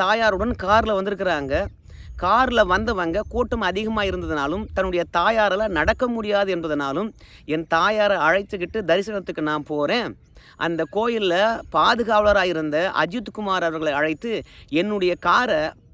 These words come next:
பார்க்கிங் பண்ணிடுப்பா" அப்படின்னு சாவியை கொடுத்துட்டு போயிருக்கிறாங்க. அஜித்குமார் அவர்களும் வந்து கார் சாவியை வாங்கி காரை பார்க்கிங் பண்ணலாம் அப்படின்னு சொல்லிட்டு நினைச்சிருக்கிறாரு. ஆனா, அவருக்கு சரியா கார் ஓட்ட தெரியாத காரணத்தினால அவரால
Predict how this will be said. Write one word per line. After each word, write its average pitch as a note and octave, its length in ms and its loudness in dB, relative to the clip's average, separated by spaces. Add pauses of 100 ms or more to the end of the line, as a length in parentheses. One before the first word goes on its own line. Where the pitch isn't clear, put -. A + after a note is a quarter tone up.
(140)
பார்க்கிங் B3+ 440 4
பண்ணிடுப்பா" G3 580 2
அப்படின்னு D#3+ 220 -2 (100)
சாவியை G#3+ 400 0
கொடுத்துட்டு E3+ 300 -8 (120)
போயிருக்கிறாங்க. C#3+ 680 -4 (420)
அஜித்குமார் G#3 600 0
அவர்களும் F#3 380 -2
வந்து F3 400 -4 (260)
கார் G3 320 4
சாவியை F3 320 2
வாங்கி E3+ 440 0
காரை F3+ 520 2 (120)
பார்க்கிங் A#3 460 0
பண்ணலாம் F#3+ 520 2
அப்படின்னு E3 180 -4
சொல்லிட்டு F#3 380 -4
நினைச்சிருக்கிறாரு. D#3 680 -4 (400)
ஆனா, F#3 340 4
அவருக்கு F#3 360 -2
சரியா F#3+ 500 0
கார் G3+ 280 4
ஓட்ட A3 360 -2
தெரியாத G3 460 0 (100)
காரணத்தினால E3 720 0
அவரால F#3 400 2